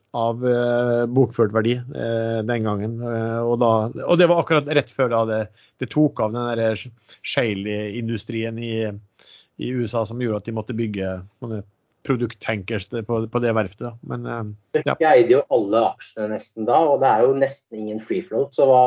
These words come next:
Speaker 2: aksjekursen var den gangen er nesten urelevant, for det er jo liksom han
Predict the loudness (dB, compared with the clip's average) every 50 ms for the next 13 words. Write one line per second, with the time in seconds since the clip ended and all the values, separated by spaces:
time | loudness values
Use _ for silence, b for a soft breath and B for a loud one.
0 | 4 2 -2 -4 -8 -10 -10 -6 -4 -4 -4 -4 -4 -2 0 2 2 2 0 0
1 | 0 0 0 2 2 2 2 2 2 0 -4 -4 -2 0 0 2 2 2 2 4
2 | 4 4 2 2 4 4 4 2 2 -2 _ _ 0 2 4 4 4 4 4 2
3 | 2 2 2 2 0 0